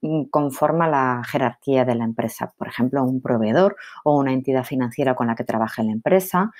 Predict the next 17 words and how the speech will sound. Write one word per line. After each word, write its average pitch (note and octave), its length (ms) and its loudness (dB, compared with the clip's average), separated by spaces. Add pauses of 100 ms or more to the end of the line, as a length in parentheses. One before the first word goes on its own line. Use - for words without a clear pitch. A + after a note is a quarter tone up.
(280)
¿vale? G3 300 4
O C#3 200 0
cualquier B2+ 340 2
empresa B2+ 300 0
que - 80 -2
esté A#2+ 140 -4
asociada, F3+ 480 2
es D#3 60 0
decir, C3 260 -6
que - 160 -4 (120)
tiene F#3+ 220 2
que - 80 -4
ser E3+ 140 -2
fa-, F3 160 -4
de D3+ 160 2
fácil G3 220 2
comprensión F#3+ 500 -2